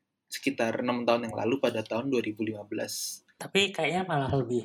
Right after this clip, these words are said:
Speaker 1: Apa?
Speaker 2: sebelum, apa, kopi mendingin. Kayaknya anyep
Speaker 1: Kayak
Speaker 2: ya malah ya. <laughs>
Speaker 1: Itu kayak anak senja banget tahu. Anak senja yang
Speaker 2: Iya.
Speaker 1: suka motret buku dan kopi di
Speaker 2: Heeh.
Speaker 1: depan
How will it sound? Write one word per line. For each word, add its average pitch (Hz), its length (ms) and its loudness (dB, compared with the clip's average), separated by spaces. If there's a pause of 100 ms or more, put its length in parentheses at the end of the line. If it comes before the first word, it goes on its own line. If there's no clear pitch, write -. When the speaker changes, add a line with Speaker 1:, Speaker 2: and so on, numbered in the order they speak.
(140)
Speaker 1:
Apa? 117 200 -8
Speaker 2:
sebelum, 127 720 0 (460)
apa, 110 340 -6
kopi 123 240 8
mendingin. 117 640 4
Kayaknya 117 560 -2 (1120)
anyep 131 360 6
Speaker 1:
Kayak 117 120 6
Speaker 2:
ya 110 80 6
malah 113 260 6
ya. 117 160 4
<laughs> - 480 8
Speaker 1:
Itu - 160 2
kayak 131 400 2
anak 131 220 0
senja 120 340 0
banget 117 320 -2
tahu. 117 300 -8 (200)
Anak 120 220 -8
senja 117 320 -2
yang 131 160 0
Speaker 2:
Iya. 147 160 0
Speaker 1:
suka 120 120 4
motret 117 520 2 (400)
buku 123 720 -2 (160)
dan 117 240 2
kopi 123 640 -2
di 113 320 -4
Speaker 2:
Heeh. 123 400 -6
Speaker 1:
depan 127 400 2